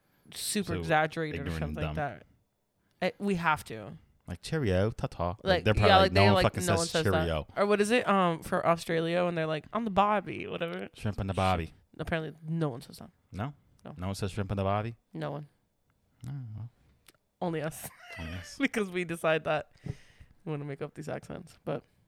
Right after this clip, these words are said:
Speaker 1: anyways, you know what we haven't done in a while? I'm putting you on the spot, but,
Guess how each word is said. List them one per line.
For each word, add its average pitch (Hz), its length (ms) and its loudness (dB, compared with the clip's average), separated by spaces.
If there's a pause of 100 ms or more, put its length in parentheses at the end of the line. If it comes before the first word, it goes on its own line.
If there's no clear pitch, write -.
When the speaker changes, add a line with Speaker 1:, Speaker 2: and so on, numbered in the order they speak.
(960)
Speaker 1:
anyways, 170 420 -6 (840)
you 190 100 2
know 208 80 4
what 226 80 4
we 240 60 4
haven't 220 240 2
done 160 140 4
in 170 60 -2
a 185 40 0
while? 202 280 0
I'm 156 200 -4
putting 151 260 -2
you 147 60 -2
on 147 80 -4
the 147 40 -8
spot, 151 380 -6
but, 156 260 -8